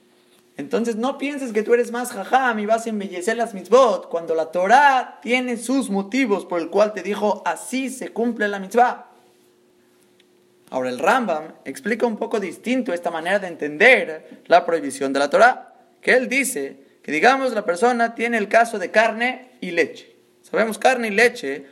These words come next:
juntarlos, cocinarlos, eso está prohibido de la Torah. Ahora sabemos que el pollo con leche es únicamente una prohibición de Jajamim.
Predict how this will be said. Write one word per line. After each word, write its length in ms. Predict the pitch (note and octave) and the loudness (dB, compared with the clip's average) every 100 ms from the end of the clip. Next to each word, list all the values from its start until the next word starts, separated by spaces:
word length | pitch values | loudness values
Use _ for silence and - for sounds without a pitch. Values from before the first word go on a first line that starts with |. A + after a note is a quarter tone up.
| _ | _
juntarlos, 720 | - D3 C3+ F#3 A3+ G3+ F#3 | -14 -10 2 6 6 2 -8
cocinarlos, 720 | - C3 B2+ D3+ G#3 F#3+ F#3 | -8 -10 -6 0 0 0 -4
eso 100 | G3+ | -6
está 220 | G3+ G3+ G3 | -4 -6 -6
prohibido 400 | E3 E3 G3 F#3 | -6 -4 -4 -2
de 80 | |
la 100 | D#3+ | -2
Torah. 260 | C#3+ C3+ A#2+ - _ _ _ _ _ _ _ _ _ _ _ | -2 -6 -6 -16 _ _ _ _ _ _ _ _ _ _ _
Ahora 180 | - B2+ | -4 -4
sabemos 340 | C3+ D3+ A#3 A3 | -2 -2 -2 -4
que 100 | F3+ | -4
el 140 | D3+ | -4
pollo 420 | - A#3+ B3 B3+ | 2 2 4 -4
con 240 | B3+ D#3+ D#3+ | -2 -4 2
leche 600 | A#3 A#3+ C3 B2 - _ - | 2 2 -12 -14 -16 _ -12
es 120 | C#3+ | -6
únicamente 560 | F#3+ G3 F3 D#3+ D3 E3+ | -2 0 -2 -2 -6 -6
una 200 | F3 D3 | -4 -2
prohibición 420 | D3+ C#3 C3 B2+ | -2 -2 -6 -8
de 60 | |
Jajamim. 600 | C3 D3 D#3+ C4+ A3+ - | -6 -2 2 4 2 -8